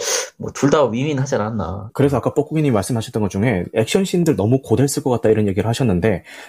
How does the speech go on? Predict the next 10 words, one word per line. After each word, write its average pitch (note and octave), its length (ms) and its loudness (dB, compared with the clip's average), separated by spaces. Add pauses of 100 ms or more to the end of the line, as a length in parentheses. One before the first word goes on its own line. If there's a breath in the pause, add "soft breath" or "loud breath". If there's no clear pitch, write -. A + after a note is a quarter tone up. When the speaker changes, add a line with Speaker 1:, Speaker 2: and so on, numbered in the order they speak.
Speaker 2:
실제 G3+ 280 2
이 G#2 200 -4
편을 G3 240 -2
촬영하면서 C3+ 680 2
이렇게 G2 280 0
리얼하게 A#2+ 380 2
찍을 C3 240 2
수 - 100 -8
있었던 G2 380 -2
이유는 F2 300 0